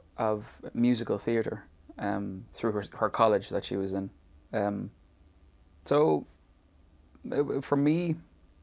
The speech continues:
the idea was to work with Olivia, um, and, and in, in that way,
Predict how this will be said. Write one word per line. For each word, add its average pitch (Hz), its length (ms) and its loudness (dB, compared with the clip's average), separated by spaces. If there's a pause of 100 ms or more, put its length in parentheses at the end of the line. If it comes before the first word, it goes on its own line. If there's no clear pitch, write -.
(520)
the 123 120 4
idea 127 280 10
was 113 220 4
to 107 140 2
work 110 420 2
with 110 100 0
Olivia, 110 380 2 (1200)
um, 107 640 0
and, 110 280 -2
and 113 220 -2
in, 117 260 0
in 120 160 2
that 120 180 8
way, 120 380 2